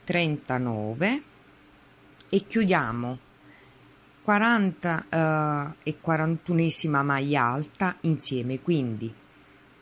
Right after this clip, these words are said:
quaranta e quarantuno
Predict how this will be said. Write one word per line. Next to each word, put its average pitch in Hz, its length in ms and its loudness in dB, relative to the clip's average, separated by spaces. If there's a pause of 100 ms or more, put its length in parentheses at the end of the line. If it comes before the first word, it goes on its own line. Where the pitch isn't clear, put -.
(1000)
quaranta 185 840 -2 (1500)
e - 160 -6
quarantuno 147 920 -2